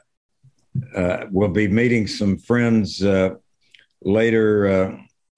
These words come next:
this afternoon. We're, we're going to, uh, bring out the, uh, Billy Gibbons hot sauce. <laughs> We're gonna have a,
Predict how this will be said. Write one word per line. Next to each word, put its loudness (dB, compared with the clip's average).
this -2
afternoon. 0
We're, 0
we're 0
going 0
to, 2
uh, -2
bring 0
out -2
the, 2
uh, -2
Billy 0
Gibbons 0
hot 0
sauce. 0
<laughs> -2
We're 0
gonna 0
have 0
a, -2